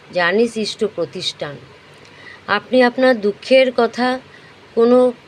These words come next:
পাড়া প্রতিবেশী বা কোনো মানুষকে জানাবার অধিকার নেই, কেননা তারা হচ্ছে আপনার দুর্বলতার সুযোগ খুঁজবে।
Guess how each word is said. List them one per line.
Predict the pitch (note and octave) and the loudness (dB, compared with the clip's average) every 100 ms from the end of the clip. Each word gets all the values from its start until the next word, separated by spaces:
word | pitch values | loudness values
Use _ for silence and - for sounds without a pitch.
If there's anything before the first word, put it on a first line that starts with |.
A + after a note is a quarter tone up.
| - | -2
পাড়া | G#3 G#3 A3+ A#3 | 2 2 2 0
প্রতিবেশী | A3 G#3+ G#3+ A3 A3+ - A3+ A3 | -2 -4 -4 0 0 0 -8 -8
বা | F#3+ F3+ | -6 -6
কোনো | G3 G#3 G#3 | -4 -2 -2
মানুষকে | F#3+ F3+ G#3 G3 - G#3 | -2 0 -2 -4 -4 -2
জানাবার | F#3 F3 F#3 G3+ A3+ - - - - | -2 0 -2 -2 -6 -12 -20 -20 -6
অধিকার | G3+ G#3 B3 C4+ B3 | 0 0 2 2 2
নেই, | F#3+ D#3+ C3 C3+ - - - | 0 -4 -8 -16 -20 -18 -4
কেননা | F#3 F#3+ G#3+ B3 C#4+ - - - - - | -2 0 0 -2 -4 -12 -20 -20 -20 -6
তারা | F3 F3+ G3 | 0 0 0
হচ্ছে | G#3 - A3 | -4 -2 -2
আপনার | F#3+ G3+ G3+ F3+ | -2 -2 -6 -4
দুর্বলতার | F#3 F3+ F#3 F#3+ A#3 B3+ | -4 0 0 0 -2 -6
সুযোগ | - F#3 F3+ D3+ - | -6 -6 -4 -6 -8
খুঁজবে। | C#3 C3 | -12 -12